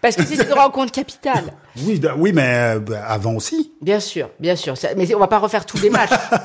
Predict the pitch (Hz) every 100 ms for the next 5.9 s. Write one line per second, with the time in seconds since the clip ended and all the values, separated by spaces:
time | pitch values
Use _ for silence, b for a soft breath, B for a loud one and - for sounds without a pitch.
0 | - 190 - - - 139 175 143 - 233
1 | 233 - - - 180 208 202 208 190 196
2 | 196 185 185 202 180 175 170 170 185 190
3 | 196 226 254 262 202 - 208 190 - 180
4 | 156 220 170 233 247 - - _ - -
5 | 180 175 185 160 151 185 190 190 -